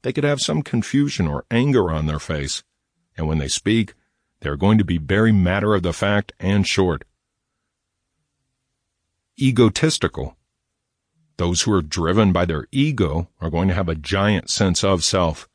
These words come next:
They want to make sure that their confidence is up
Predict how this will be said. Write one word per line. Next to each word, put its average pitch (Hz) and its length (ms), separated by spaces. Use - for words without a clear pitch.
They 113 100
want 160 280
to 196 120
make 156 180
sure 123 200
that 104 200
their 101 140
confidence 95 720
is 76 100
up 69 280